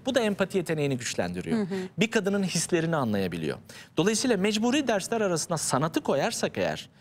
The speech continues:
Speaker 1: erkeklerin davranış biçimleri en fazla on beş yıl içinde değişir. Yeni nesillerden bahsediyorum. Böyle bir yol var.
Speaker 2: E, neyse, bari yeni nesillerimiz düzgün olur yani. E,
Speaker 1: Evet.
Speaker 2: çok güzel bir şey. Peki, son sorum. E, size en çok,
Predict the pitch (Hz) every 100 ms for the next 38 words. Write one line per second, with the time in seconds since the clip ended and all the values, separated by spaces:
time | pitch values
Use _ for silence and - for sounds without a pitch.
0 | - - 147 175 214 233 240 233 202 202
1 | 214 - 208 - 190 175 - 233 233 208
2 | 180 185 196 165 170 143 147 135 113 98
3 | - - - _ _ _ - 127 151 202
4 | 135 131 117 107 101 95 82 - 92 87
5 | 80 - - - - _ _ _ - 254
6 | 170 143 117 90 - - _ - 240 233
7 | 233 254 254 226 202 214 240 233 240 240
8 | 233 - 226 240 226 185 202 185 214 226
9 | 220 208 190 190 190 202 - - 180 233
10 | 190 - _ _ 208 202 220 208 180 -
11 | 185 - - - 349 349 302 311 370 -
12 | 294 285 - 208 202 311 - - - -
13 | 208 208 226 240 226 220 220 208